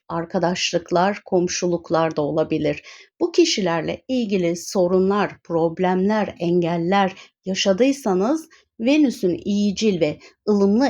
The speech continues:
etkisiyle birlikte bu konularda daha ılımlı ve olumlu etkiler yaşamaya başlarsınız. Küslükler düzelebilir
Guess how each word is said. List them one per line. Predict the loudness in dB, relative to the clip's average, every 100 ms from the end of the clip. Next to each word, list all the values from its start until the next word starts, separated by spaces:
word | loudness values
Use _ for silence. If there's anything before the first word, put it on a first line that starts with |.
| 0
etkisiyle | -6 -6 -8 -4 -2 0
birlikte | 0 2 0 -2 0 2 0 -10 _
bu | -6 0
konularda | 0 2 2 2 0 0 0 -2 _ -2
daha | 0 -2 -4
ılımlı | -2 0 2 0
ve | -2
olumlu | -2 0 2 0 0
etkiler | -4 -2 -2 0
yaşamaya | 0 0 0 0 0 -2
başlarsınız. | -2 -2 -2 -2 -4 -4 -4 -6 -12 -20 -8
Küslükler | -4 -4 -2 -6 0 2 2 0
düzelebilir | -2 0 2 2 0 0 2 0 0